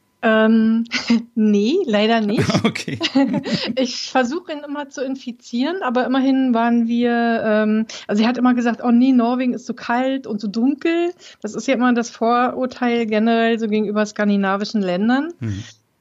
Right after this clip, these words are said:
Speaker 1: Und, ähm, ich hab das ganz geschickt gemacht. Wir waren, äh, vor zweitausendachtzehn im Juni. Ähm, also vorher sind wir schon mal mit der Colorline gefahren.
Speaker 2: Mhm.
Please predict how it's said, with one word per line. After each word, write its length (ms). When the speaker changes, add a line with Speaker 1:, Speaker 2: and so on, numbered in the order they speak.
Speaker 1:
Und, 520
ähm, 560
ich 200
hab 120
das 160
ganz 240
geschickt 400
gemacht. 400
Wir 140
waren, 360
äh, 320
vor 260
zweitausendachtzehn 960
im 140
Juni. 500
Ähm, 480
also 180
vorher 360
sind 220
wir 80
schon 200
mal 80
mit 140
der 100
Colorline 540
gefahren. 520
Speaker 2:
Mhm. 220